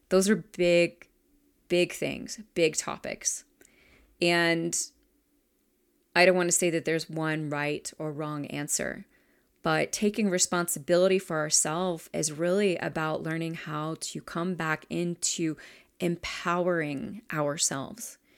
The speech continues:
empowering where we're at, right? We have to get to know ourselves. And in order for us to get to know ourselves, which is a tall order, right?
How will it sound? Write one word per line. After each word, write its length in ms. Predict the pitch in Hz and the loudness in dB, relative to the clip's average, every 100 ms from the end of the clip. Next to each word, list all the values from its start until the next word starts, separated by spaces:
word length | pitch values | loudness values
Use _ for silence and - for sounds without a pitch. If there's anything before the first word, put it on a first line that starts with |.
| _ _ _ - | _ _ _ 0
empowering 1000 | 175 - 185 175 202 190 170 165 170 160 | 0 2 6 8 8 8 4 -2 -6 0
where 240 | 175 175 | 4 4
we're 260 | 175 165 - | 4 0 -4
at, 440 | 135 170 - - - _ _ | -6 -4 -4 -8 -10 _ _
right? 340 | 165 160 196 - _ _ _ _ _ _ _ _ _ _ _ _ _ - _ _ _ _ _ _ _ _ _ _ _ _ _ _ | -4 -2 -2 -4 _ _ _ _ _ _ _ _ _ _ _ _ _ -20 _ _ _ _ _ _ _ _ _ _ _ _ _ _
We 120 | 226 | 6
have 180 | 220 226 | 6 6
to 80 | 240 | 2
get 160 | 196 - | 2 2
to 100 | 175 | 0
know 280 | 160 156 | 0 0
ourselves. 760 | 156 - - 139 - - - - _ _ _ _ _ _ | -2 -2 -4 -4 -10 -12 -14 -16 _ _ _ _ _ _
And 540 | 175 170 165 165 165 - | 2 4 4 2 0 -2
in 120 | 180 170 | -2 4
order 260 | 185 202 220 | 6 6 4
for 200 | 208 170 | 2 0
us 180 | 165 | 0
to 100 | - | -2
get 140 | 165 - | -4 -4
to 100 | 170 | -2
know 140 | 160 | -2
ourselves, 600 | 156 160 - 151 151 151 | -2 -2 -4 -4 -8 -6
which 140 | 170 185 | -4 -2
is 100 | 170 | -4
a 40 | |
tall 340 | 156 - 175 170 | -6 -4 -2 -2
order, 520 | 151 151 147 151 180 _ _ _ _ | -4 -4 -4 -6 -12 _ _ _ _
right? 340 | 156 160 165 | -4 -2 -4